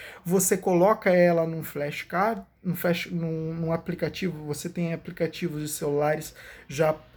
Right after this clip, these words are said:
que basicamente são pra isso. Você coloca a informação no flashcard e aí você programa um tempo pra que aquele flashcard seja exibido pra você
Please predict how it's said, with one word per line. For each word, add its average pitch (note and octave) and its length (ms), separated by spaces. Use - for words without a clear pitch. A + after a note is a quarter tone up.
que F3+ 300
basicamente E3 580
são E3 220
pra E3+ 200
isso. D3+ 380
Você E3 200
coloca F#3 360
a - 20
informação F3 580
no F3 80
flashcard F3+ 840
e G3 120
aí F#3+ 140
você F3+ 240
programa F#3 500
um G3+ 60
tempo F#3 400
pra F#3+ 120
que F3+ 80
aquele A3+ 380
flashcard F3 680
seja F3 260
exibido E3 540
pra G#3+ 140
você F3+ 380